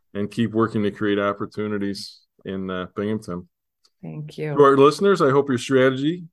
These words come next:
Speaker 1: for this fall includes spending lots of time with your chambers of commerce, uh, whether you're in Binghamton or wherever you are. Get to some events, spend some time, engage yourself, try and get some speaking roles, see what you can do to help your fellow members too.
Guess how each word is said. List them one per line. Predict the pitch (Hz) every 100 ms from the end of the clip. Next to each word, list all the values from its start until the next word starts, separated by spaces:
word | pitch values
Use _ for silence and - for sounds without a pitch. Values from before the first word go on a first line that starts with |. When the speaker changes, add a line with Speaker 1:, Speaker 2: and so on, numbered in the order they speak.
| _ _ _
Speaker 1:
for | 120
this | 117 113
fall | 117 113 160
includes | 117 113 -
spending | 117 110 107 98
lots | 101 117 117
of | 120
time | 117 113 113
with | 107
your | 107
chambers | 104 113 110 104
of | 101 95
commerce, | 101 101 120 156 - - 110
uh, | 104 95
whether | 95 98
you're | 98
in | 101
Binghamton | 95 113 127 135 143
or | 107
wherever | 104 101 104 127
you | 123 113
are. | 110 135 - _ _ _
Get | 123 127
to | 135
some | - 123
events, | 110 113 117 117
spend | - 127 127
some | 127 117
time, | 113 117 117
engage | 110 98 117 113
yourself, | 117 107 120 113 110 _ _ _ _ _ _ _ _ _ _ -
try | 123
and | 135
get | 127 123
some | 113
speaking | - 135 120 123
roles, | 117 117 113
see | 123
what | 123 120
you | 113
can | 107 101
do | 113
to | 107
help | 98 117 - _
your | 107 131
fellow | - 107 98 95
members | 98 95 87 -
too. | 127 104